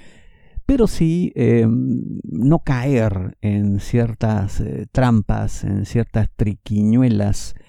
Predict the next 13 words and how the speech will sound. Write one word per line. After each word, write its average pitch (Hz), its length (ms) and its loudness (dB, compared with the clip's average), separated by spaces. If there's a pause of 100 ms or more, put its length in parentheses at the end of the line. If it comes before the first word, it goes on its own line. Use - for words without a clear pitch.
(480)
que - 120 0
lo 98 100 4
único 117 360 2
que 104 500 -2
buscarán 107 680 0
al 110 160 0
final 107 800 -2
es 104 340 -2
desprestigiarte 101 1120 -6
frente 104 440 -2
a 107 40 -2
gente 113 400 -2
que, 107 300 -2